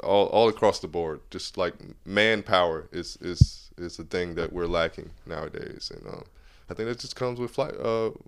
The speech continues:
you know, uh, pilots too. Uh, you know, as I said before, like, saying before the pod, like, you don't see no young people talking about they wanna be a pilot.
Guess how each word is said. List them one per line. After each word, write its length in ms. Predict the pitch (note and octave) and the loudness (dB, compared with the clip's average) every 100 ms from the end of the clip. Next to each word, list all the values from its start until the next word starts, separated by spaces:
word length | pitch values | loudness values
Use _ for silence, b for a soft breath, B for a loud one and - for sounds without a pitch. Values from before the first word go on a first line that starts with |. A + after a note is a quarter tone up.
| - - | -20 -14
you 80 | |
know, 160 | A2 G2+ | -12 -10
uh, 360 | - G#2 G2+ G2 _ - | -8 -6 -6 -10 _ 0
pilots 340 | G#2+ B2 - | 0 0 -8
too. 220 | - C3+ - _ - - _ | -12 -14 -16 _ -20 -20 _
Uh, 40 | - | -16
you 120 | G#2+ | -14
know, 160 | G#2 A2+ - | -14 -16 -10
as 140 | F#2+ | -4
I 60 | G#2 | -4
said 240 | G2+ - | -4 -8
before, 260 | - - - - F#2+ | -8 -20 -12 -6 -6
like, 140 | F2+ | -8
saying 240 | - G#2 | -8 -8
before 200 | G2+ - | -8 -10
the 60 | G2 | -12
pod, 400 | - G2 B2 G2+ | -4 -4 -4 -10
like, 200 | F#2 F2+ _ b b | -18 -18 _ b b
you 80 | E2+ | -6
don't 140 | A2 - | -4 -4
see 160 | - | -4
no 100 | A#2 | -2
young 240 | G2+ G2 G2+ | -2 -2 -4
people 240 | G2 G2 | -6 -12
talking 200 | F#2+ G2+ G2+ | -6 -4 -4
about 100 | F#2+ | -6
they 80 | |
wanna 220 | F#2+ G2 F#2+ | -6 -6 -8
be 160 | G2 | -8
a 60 | F2+ | -10
pilot. 440 | - G2 G2+ - | -4 -4 -4 -10